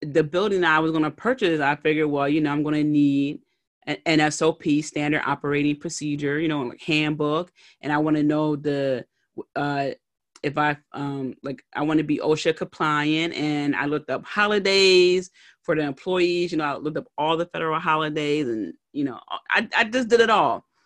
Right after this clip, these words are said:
And, and I still had that.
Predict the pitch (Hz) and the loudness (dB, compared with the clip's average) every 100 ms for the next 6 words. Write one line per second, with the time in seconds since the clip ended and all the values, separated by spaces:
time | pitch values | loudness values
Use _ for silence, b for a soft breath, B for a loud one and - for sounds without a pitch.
0 | b b b _ - 170 170 - 180 175 | b b b _ -2 2 2 2 2 4
1 | 175 - 226 240 202 185 190 165 123 71 | 2 2 4 4 2 2 2 2 -2 -4
2 | - | -8